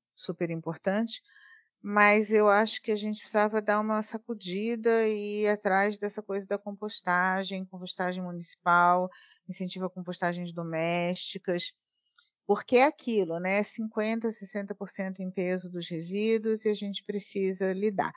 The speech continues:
E tem um outro aspecto, e aí pensando numa questão mais planetária, gente,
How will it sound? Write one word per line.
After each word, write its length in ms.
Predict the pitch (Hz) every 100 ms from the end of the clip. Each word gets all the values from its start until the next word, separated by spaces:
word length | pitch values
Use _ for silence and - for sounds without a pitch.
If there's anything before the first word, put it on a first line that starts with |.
| - - - - _ _
E 380 | 294 320 339 247 _
tem 600 | - 240 254 254 175 156 - _ _ _ _ 185
um 180 | 202
outro 320 | 214 277 302 202
aspecto, 680 | - 202 185 185 175 143
e 140 | - 170
aí 200 | 175 202
pensando 480 | 196 175 208 185 175
numa 140 | 170
questão 260 | 165 170 165
mais 200 | 160 165
planetária, 640 | - 143 143 185 202 170
gente, 360 | 160 139 151